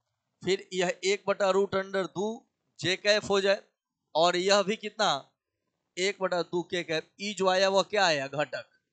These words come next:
क्या है भाई? तो घटक निकालना है, घटक, तो cos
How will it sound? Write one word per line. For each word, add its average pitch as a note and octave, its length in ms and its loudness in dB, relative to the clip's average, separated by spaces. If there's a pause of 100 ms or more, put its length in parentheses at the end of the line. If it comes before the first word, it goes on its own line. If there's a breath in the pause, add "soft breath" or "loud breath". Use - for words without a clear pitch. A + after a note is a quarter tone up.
(300)
क्या F3 120 0
है G3 80 2
भाई? G3 220 4 (840)
तो F#3 100 0
घटक E3+ 520 -2
निकालना G#3+ 500 0
है, F3 180 0 (500)
घटक, F#3 460 2 (440)
तो F3+ 60 0 (220)
cos G3+ 280 8